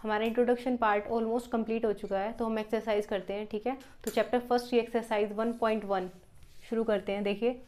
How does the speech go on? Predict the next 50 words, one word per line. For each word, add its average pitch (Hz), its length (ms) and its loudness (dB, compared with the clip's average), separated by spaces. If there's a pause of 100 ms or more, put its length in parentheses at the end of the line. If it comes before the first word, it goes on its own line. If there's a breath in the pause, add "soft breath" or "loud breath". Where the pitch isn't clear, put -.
फर्स्ट 247 200 4
क्वेश्चन 240 260 0
क्या 226 140 2
है 220 140 -2
हमारे 190 240 0
पास, 233 320 -2 (440 loud breath)
"Is 285 120 6
zero 240 300 6
a 214 180 2
rational 208 500 2
number? 247 240 2 (800 soft breath)
And 240 200 4
if 277 80 -2
it 302 120 2
is, 233 160 2 (420)
write 247 280 6
it 240 160 2
in 208 180 -2 (160)
P 233 160 0
by 233 140 6 (100)
Q 220 200 -2
form, 220 200 2 (440 soft breath)
where 214 200 4 (100)
P 269 80 2 (140)
and 208 180 0
Q 208 140 4
are 202 160 4
integers 202 460 -2 (100)
and 208 240 -6
Q 247 140 2
is 202 260 -4
not 190 180 -4
equal 190 240 -2
to 254 120 0
zero।" 196 240 -2 (960 soft breath)
ये 220 80 4
देखो, 262 200 4
कुछ 254 200 0
भी 262 120 2
नहीं 247 180 4
है, 233 120 -2
ये 240 80 2
हमारी 233 240 0
रैशनल 226 340 0
नंबर्स 240 360 2
की 240 120 2
डेफिनेशन 254 540 2
ही 269 60 2
तो 277 100 2
है, 285 180 -2